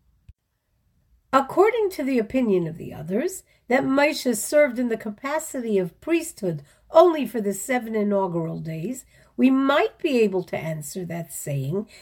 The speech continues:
that even though Moshe wasn't a complete Kohen,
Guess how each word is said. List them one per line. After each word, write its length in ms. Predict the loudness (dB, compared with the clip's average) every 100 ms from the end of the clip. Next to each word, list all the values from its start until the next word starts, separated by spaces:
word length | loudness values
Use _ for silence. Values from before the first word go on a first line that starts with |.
| -8 0
that 260 | 2 0
even 600 | 2 8 8 6 -2 -6 -16 _ _ _
though 100 | -2
Moshe 500 | 6 6 6 2 -4
wasn't 480 | 0 0 0 -2 -6
a 60 | -6
complete 640 | -6 -8 -8 -4 -4 -6
Kohen, 480 | -8 -6 -4 -6 -8